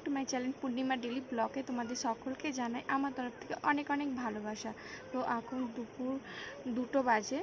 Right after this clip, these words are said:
প্রায় আড়াইটাই বাজতে চলছে। তো আমি এখন দুপুরের খাবার খাবো। তো এখানে ভাত নিয়েছি, পটল চিংড়ি, আর আছে এখানে কমলি শাক ভাজা। তো আমি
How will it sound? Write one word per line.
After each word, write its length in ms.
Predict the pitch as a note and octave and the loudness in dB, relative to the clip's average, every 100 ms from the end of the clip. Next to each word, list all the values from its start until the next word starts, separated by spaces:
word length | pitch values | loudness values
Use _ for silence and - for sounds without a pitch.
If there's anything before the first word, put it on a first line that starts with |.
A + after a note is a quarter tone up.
| - - - - - - | -4 -12 -14 -12 -10 4
প্রায় 200 | E4 D#4+ | 8 10
আড়াইটাই 380 | B3 B3 B3 C4 A#3+ | 8 6 2 2 0
বাজতে 260 | A#3 A#3+ A3+ | 0 -4 -2
চলছে। 300 | A3+ A3+ - E4 - - - - | -2 -2 -2 -2 -4 -10 -12 0
তো 60 | B3 | 2
আমি 120 | A#3 A#3 | 2 2
এখন 140 | A#3 A#3+ A#3 | 0 -2 -2
দুপুরের 420 | A3 B3 B3 D4+ - - - - | 0 2 2 2 -2 -10 -10 -4
খাবার 260 | C4+ A3+ A#3 A#3 | 0 2 2 2
খাবো। 240 | A#3+ G#3+ E4 - - | 0 2 -2 -4 -2
তো 40 | A#3 | -2
এখানে 200 | B3+ A#3 G#3+ | 0 0 4
ভাত 200 | B3+ G#3+ - A#3+ | 4 4 0 -2
নিয়েছি, 340 | A#3+ A#3 D4 E4 - | 0 0 0 0 0
পটল 260 | A3+ A#3 A#3 | 0 0 0
চিংড়ি, 300 | B3+ B3 C4 G4+ - A#3+ | 0 0 2 0 2 4
আর 100 | A3 A3 | 4 4
আছে 160 | - C4 | 4 2
এখানে 240 | B3 C4+ A#4 C#5 - - - - - | 2 0 -2 -4 -10 -14 -14 -14 0
কমলি 280 | C#4+ C4 C4+ - | 4 4 4 4
শাক 140 | C#4+ B3 A#3 | 2 2 2
ভাজা। 280 | G3+ F#3+ G3 - - - - | 2 2 0 -4 -8 -8 -4
তো 40 | B3 | -2
আমি 100 | A#3+ | 0